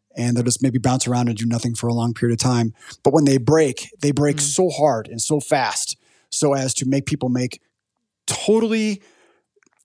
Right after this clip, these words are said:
Speaker 1: irrational financial decisions. And if you're there to, to trade with them, you can benefit. And so if they, if they have to get out at any price,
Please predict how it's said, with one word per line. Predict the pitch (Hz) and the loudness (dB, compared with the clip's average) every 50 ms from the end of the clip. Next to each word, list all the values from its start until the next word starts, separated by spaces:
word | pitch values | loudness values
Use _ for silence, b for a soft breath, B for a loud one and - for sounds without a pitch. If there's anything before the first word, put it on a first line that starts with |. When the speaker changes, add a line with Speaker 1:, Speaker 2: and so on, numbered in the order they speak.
| _ _ _ _ _ - | _ _ _ _ _ 0
Speaker 1:
irrational | 190 185 180 180 170 160 - - 170 135 | 2 4 4 2 2 0 -2 -2 -4 -4
financial | - 147 143 147 165 170 - 135 | -2 -2 0 0 0 0 -2 -4
decisions. | 120 117 - - 113 104 104 104 101 101 - - - _ _ _ _ _ _ _ | -6 -6 -6 -6 -6 -8 -8 -10 -10 -10 -10 -10 -12 _ _ _ _ _ _ _
And | 139 135 | -2 -2
if | 123 - | 0 0
you're | 143 147 147 139 | 2 2 2 2
there | 147 143 135 139 | 2 2 2 0
to, | 131 - - - 143 131 127 123 123 120 113 - - | 0 -2 0 0 0 0 0 0 -2 -4 -6 -8 -6
to | - - | -6 -4
trade | - - 147 131 110 | -2 0 0 0 2
with | 117 165 180 - | 0 0 0 0
them, | - 110 110 110 110 - _ _ _ - | 0 -2 -2 -2 -6 -8 _ _ _ -10
you | 185 156 143 | -4 -2 0
can | - - 127 | 2 4 4
benefit. | 151 147 127 110 - - 65 - _ _ _ _ _ _ _ _ _ _ - - - | 4 4 2 0 -4 -6 -10 -10 _ _ _ _ _ _ _ _ _ _ -20 -4 0
And | 262 262 254 - | 2 2 4 4
so | - 147 | 4 2
if | 120 | 4
they, | - 151 151 160 | 4 4 4 2
if | - - 151 139 120 | 0 -2 -4 -4 0
they | - 196 170 | 2 4 4
have | 170 180 - | 4 2 2
to | - | 0
get | 147 165 147 | 2 2 2
out | 131 135 147 - - | 2 0 -2 -4 -6
at | - - - | -8 -8 -2
any | 160 160 156 160 | 0 2 2 2
price, | 151 - - 151 135 107 - - - - | 2 2 2 2 2 2 -2 -4 -6 -6